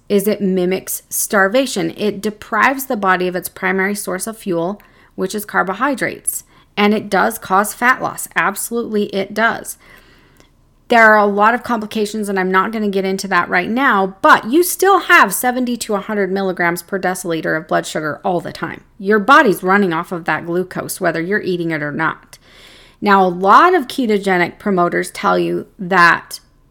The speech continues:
your body will just turn the fat that you eat into the glucose that you need. Well, why don't you just eat the carbohydrate anyway? Like, if it's just gonna do that anyway, it, you're, they're saying it's turning the fat into sugar and that carbohydrates just turn into sugar in the blood, so what's the difference?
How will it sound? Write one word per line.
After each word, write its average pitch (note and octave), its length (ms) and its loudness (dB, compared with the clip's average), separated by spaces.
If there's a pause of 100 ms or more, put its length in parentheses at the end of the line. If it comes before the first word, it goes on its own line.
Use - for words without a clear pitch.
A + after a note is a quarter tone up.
your G3 220 0
body F#3 360 2
will F#3 160 0
just F#3+ 240 -8
turn F3+ 220 -4
the F3 80 -4
fat - 320 0
that - 100 -6
you F3+ 180 -2
eat F3 240 -8
into F3 240 -6
the F#3 100 -2
glucose F3+ 440 -4
that - 120 -10
you D#3+ 100 -4
need. D3+ 180 -6
Well, E3 120 -6
why D#3+ 160 0
don't E3 240 -6
you D#3+ 180 -8
just - 460 -10
eat E3+ 320 -10
the E3 80 -8
carbohydrate D#3+ 840 -6
anyway? D#3+ 440 -6
Like, D#3+ 260 -8
if E3+ 100 -12
it's D#3 180 -12
just - 260 -10
gonna E3 200 -6
do F3 220 -2
that D#3 220 2
anyway, A3 580 -2 (520)
it, G#3 200 2
you're, G#3 280 2
they're G3 200 2
saying G#3+ 260 -2
it's - 160 -2
turning G3 300 0
the F3 80 -2
fat G#3+ 260 -2
into F#3 140 0
sugar F3+ 360 -2
and F3 140 0
that - 160 -6
carbohydrates F3+ 760 -2
just - 240 -8
turn F3 220 -2
into E3 180 -4
sugar E3+ 260 -6
in E3 100 -2
the D#3 60 -4
blood, E3 260 -2
so F3 100 -10
what's D#3 200 -6
the D#3 120 -8
difference? - 560 -12